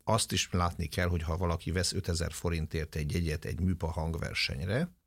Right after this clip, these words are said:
akkor támogatja a kultúrát, de az a, az a jegy az igazából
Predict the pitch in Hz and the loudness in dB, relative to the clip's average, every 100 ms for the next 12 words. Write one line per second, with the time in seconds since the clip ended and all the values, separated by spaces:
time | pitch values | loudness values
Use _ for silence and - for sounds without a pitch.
0 | _ 95 - - - 98 104 - _ _ | _ -2 -2 -2 2 4 4 -2 _ _
1 | - 101 98 98 101 95 - 98 92 120 | -2 4 6 6 4 2 2 0 2 2
2 | 113 - 127 139 147 151 - 92 92 92 | 2 2 2 4 2 0 -2 2 4 4
3 | 90 82 - 95 85 87 82 85 92 90 | 2 0 -2 0 2 2 2 2 2 2
4 | 82 82 80 80 78 78 90 98 | 2 0 0 0 0 0 -2 -2